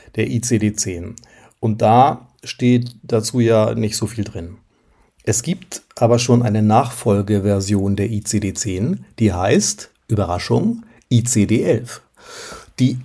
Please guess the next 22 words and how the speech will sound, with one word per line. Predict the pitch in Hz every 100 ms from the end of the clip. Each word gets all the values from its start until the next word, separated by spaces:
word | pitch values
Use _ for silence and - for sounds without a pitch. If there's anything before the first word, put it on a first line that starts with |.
| -
ist, | 151 - - - _ _ -
äh, | 127
jetzt | 120 123
in | 123 117
Deutschland | 117 139 - 151 143
noch | 113
gar | 123 120
nicht | 131
so | 120
richtig | 110 123 123 - - -
in | 123
Betrieb | 120 120 - 123
sozusagen, | 110 104 110 95 92 90 120 196 - _ _ - -
aber | - 101 104 139 160 - -
da | 123 139
steht | 165 156
ein | 135 123
bisschen | 123 120 120
mehr | 117 113
drin. | 104 92 82 - _ _ _ _ _ _ _ _ _ _
Da | - 110
wird | 143 -